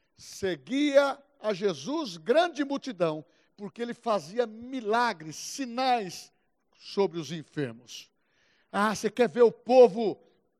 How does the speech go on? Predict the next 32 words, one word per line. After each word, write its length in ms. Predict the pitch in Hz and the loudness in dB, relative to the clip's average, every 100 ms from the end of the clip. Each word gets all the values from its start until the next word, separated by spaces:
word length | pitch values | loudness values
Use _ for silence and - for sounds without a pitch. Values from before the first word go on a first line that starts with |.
| _ _ _ | _ _ _
o 80 | 208 | -14
povo 760 | - 226 269 233 240 214 147 - _ | -4 6 8 8 6 -2 -2 -8 _
se 320 | - - 240 | -20 -12 -8
maravilhar 800 | 247 247 233 220 226 269 277 196 _ _ - | -4 0 0 0 -2 0 -2 -6 _ _ 0
é 60 | |
ver 160 | 233 262 | 2 0
sinais. 720 | - 220 220 240 165 - - _ _ | -4 -6 -6 -6 -10 -18 -20 _ _
Por 120 | - 269 | -6 -4
isso 160 | - | -4
que 100 | 339 | -4
Jesus 380 | 277 285 254 262 | 0 0 -2 -6
disse: 460 | 254 311 - 214 - _ _ _ | -4 -4 -6 -10 -16 _ _ _
"Esses 360 | 233 277 220 | 4 4 2
sinais 540 | - 285 277 302 320 220 | -8 -6 0 2 2 0
acompanharão 1000 | 277 277 277 - 254 226 214 311 359 - _ | -2 0 0 2 2 2 4 6 4 2 _
aqueles 460 | 190 - 226 196 - | -10 -4 -2 -2 -4
que 120 | 165 | -16
creem." 340 | - 139 123 _ _ _ _ _ _ | -12 -10 -12 _ _ _ _ _ _
Mas 260 | 196 262 202 | -4 -4 2
nós 520 | 302 330 311 277 - | 8 8 8 0 -6
que 160 | - 247 | -8 -2
já 160 | 254 | -2
temos 320 | - 294 285 | 0 0 0
a 80 | 269 | -2
palavra 680 | 262 262 233 254 269 240 233 | -2 -2 0 2 4 2 -2
e 40 | |
sabemos 560 | - 262 214 285 277 - | -4 -6 0 0 0 -6
que 120 | 247 | -6
Ele 420 | 254 277 277 254 | 6 10 10 8
é 80 | 262 | 6
o 80 | - | 6
Cristo 720 | - 233 330 - - 202 190 | 4 2 2 2 -4 -12 -14